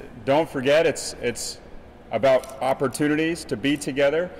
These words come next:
So there's a lot of programs and activities that are happening upstairs and that will happen throughout the year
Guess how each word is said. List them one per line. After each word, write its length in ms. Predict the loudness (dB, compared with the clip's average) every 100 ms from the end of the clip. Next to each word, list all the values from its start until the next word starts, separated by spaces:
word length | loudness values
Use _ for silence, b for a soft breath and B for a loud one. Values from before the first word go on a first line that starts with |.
| B
So 140 | -8 -4
there's 180 | -2 2
a 40 |
lot 200 | 4 4
of 120 | 2
programs 580 | 2 2 2 0 0 -2
and 100 | -2
activities 640 | -2 -4 -4 -2 0 -2
that 100 | -2
are 60 | 0
happening 380 | 0 0 -2 -4
upstairs 560 | -4 -6 -2 0 -2
and 60 | -4
that 60 | -4
will 140 | -2
happen 360 | -2 -4 -4 -8
throughout 480 | -6 0 2 2 -2
the 60 |
year 360 | -4 -2 -2